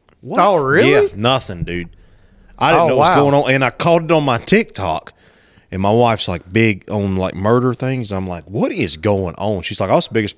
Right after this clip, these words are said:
Speaker 3: it's the biggest case of the century." And I'm
Speaker 2: Yeah,
Speaker 3: like,
Speaker 2: I
Speaker 3: "What?"
Speaker 2: mean, yeah.
Speaker 1: It's crazy. It's crazy. And, and Mallory, the girl that died in twenty nineteen in that boating accident, that's the only one I feel bad for
Speaker 3: Oh.
Speaker 1: and her family.
Speaker 2: Yeah.
Speaker 1: But, 'cause, and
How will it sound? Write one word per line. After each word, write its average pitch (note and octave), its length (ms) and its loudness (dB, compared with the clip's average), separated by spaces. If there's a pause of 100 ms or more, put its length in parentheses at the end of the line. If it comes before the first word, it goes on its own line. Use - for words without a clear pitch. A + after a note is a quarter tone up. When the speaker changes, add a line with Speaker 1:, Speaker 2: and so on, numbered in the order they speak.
Speaker 3:
it's C#3 120 -8
the - 80 -18
biggest G#2+ 200 -2
case G#2 240 -4
of - 60 -14
the F#2 60 -12
century." D2 500 -12 (560)
And G2 140 -14
I'm - 60 -2
Speaker 2:
Yeah, D#3 160 4
Speaker 3:
like, C#3 120 -6
Speaker 2:
I C3+ 180 0
Speaker 3:
"What?" F3+ 200 2
Speaker 2:
mean, C3 200 -4 (260)
yeah. D3 340 2
Speaker 1:
It's D3+ 180 -2
crazy. B2 480 -6 (260)
It's C3+ 140 -10
crazy. B2+ 320 -4
And, C#3+ 300 -4
and C3 320 -6
Mallory, C3+ 720 0 (340)
the A2+ 320 -14
girl C3+ 220 -4
that A#2+ 140 -8
died C3+ 360 -2
in A2+ 140 -12
twenty C3+ 200 -6
nineteen B2 560 -8 (380)
in B2+ 60 -14
that A#2 160 -6
boating C#3 260 0
accident, A2+ 420 -10
that's C#3+ 260 -4
the C3+ 80 -4
only C3 140 -4
one A#2 140 -6
I C#3+ 80 -4
feel A#2+ 200 -6
bad B2+ 260 -4
for G2+ 160 -12
Speaker 3:
Oh. A2+ 380 4
Speaker 1:
and B2+ 80 -6
her C3 160 -4
family. A#2+ 460 -8 (360)
Speaker 2:
Yeah. C#3+ 200 4 (300)
Speaker 1:
But, G#2+ 280 -12 (160)
'cause, - 300 -14 (260)
and A#2+ 240 -16